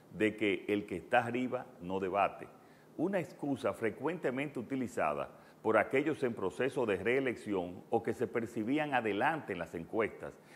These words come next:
y que prefirieron no arriesgarse. Este patrón se repitió en el dos mil veinte, cuando accedí también a participar en el debate, pero el candidato del gobierno tampoco quiso. Hoy, a pesar de estar en un proceso de repostulación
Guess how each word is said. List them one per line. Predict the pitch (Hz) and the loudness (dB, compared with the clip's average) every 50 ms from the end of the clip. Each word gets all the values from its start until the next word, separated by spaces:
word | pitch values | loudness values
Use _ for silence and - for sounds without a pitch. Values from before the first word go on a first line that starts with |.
| - - - | -20 -8 -4
y | 107 107 | -4 0
que | 107 123 113 | 2 0 0
prefirieron | - 123 147 151 151 147 123 110 110 107 104 104 101 87 - - | 4 2 2 2 2 0 0 2 4 2 2 2 0 -6 -6 -6
no | 98 98 104 104 101 | -4 0 0 0 0
arriesgarse. | 92 95 82 73 - - 73 69 64 52 - - - - - - - - - - - - - - - - - | 0 -2 -6 -6 -8 -8 -10 -8 -8 -10 -10 -14 -20 -20 -20 -20 -20 -20 -20 -20 -20 -20 -20 -20 -20 -14 -8
Este | - - - - 107 | -8 -6 -4 -4 0
patrón | - 117 113 - 143 135 135 123 120 117 113 - - - - - - | 2 2 2 4 2 2 4 2 0 -2 -8 -14 -20 -20 -20 -20 -18
se | - - 113 | 2 2 4
repitió | 107 117 98 113 110 92 - 131 139 | 4 4 2 2 -2 0 2 0 2
en | 147 | 2
el | 151 143 | 0 2
dos | 139 143 127 | 2 0 2
mil | 135 147 147 139 | 2 -4 -2 -2
veinte, | 156 160 139 101 - - - - - - - - | -2 -2 -2 -4 -8 -10 -14 -14 -20 -20 -14 -2
cuando | - 95 92 95 95 | 0 0 0 4 2
accedí | 92 92 - - 90 82 80 104 143 | 2 2 0 -2 -4 -2 0 0 0
también | 160 - 156 143 135 127 147 147 147 | 2 2 2 2 2 0 -2 0 0
a | 143 135 | 0 2
participar | - 120 107 120 117 - 123 98 - 131 131 | 0 -2 0 -2 -8 -8 -8 0 2 2 2
en | 139 127 | 2 0
el | 135 135 | -2 0
debate, | 135 139 120 113 98 95 90 - 90 - - - - - - | 0 2 4 6 4 4 4 -2 -8 -10 -10 -18 -20 -6 -4
pero | 104 101 101 | 0 2 2
el | 95 85 | 2 2
candidato | 104 95 95 90 85 87 117 131 139 143 131 | 0 0 0 0 4 6 6 6 6 2 0
del | 117 127 131 | 0 0 0
gobierno | 123 123 98 101 92 90 87 90 87 85 - - | 0 -2 0 0 0 0 0 -2 -4 -8 -10 -6
tampoco | - 87 80 - - 87 - 82 78 | -6 -6 -6 -4 -6 -6 -6 -6 -8
quiso. | - 71 58 - - - - - - - - - - - - - - - | -8 -12 -14 -14 -18 -20 -20 -20 -20 -20 -20 -20 -20 -20 -20 -20 -6 0
Hoy, | - 98 110 120 131 131 - - - - - - - - - - - - | 4 4 6 4 4 0 -6 -12 -16 -20 -20 -20 -20 -20 -20 -20 -6 0
a | - 104 - | 0 2 4
pesar | 139 123 - 170 175 196 185 | 4 2 6 6 6 6 6
de | 185 | 2
estar | 151 - - 160 151 160 151 156 156 - - - | 0 2 4 4 6 6 4 0 -2 -8 -10 -4
en | - 117 117 131 | -2 -2 0 -2
un | 165 165 | -4 -2
proceso | 151 143 120 104 - 139 131 139 151 135 | 0 0 -2 2 2 0 0 2 0 2
de | 117 110 98 | 2 2 2
repostulación | 92 110 139 135 - 131 117 - - - 92 82 76 - - 80 69 64 | 2 0 -2 0 -2 -6 -8 -6 -6 -6 -4 -4 -4 -6 -6 -8 -8 -8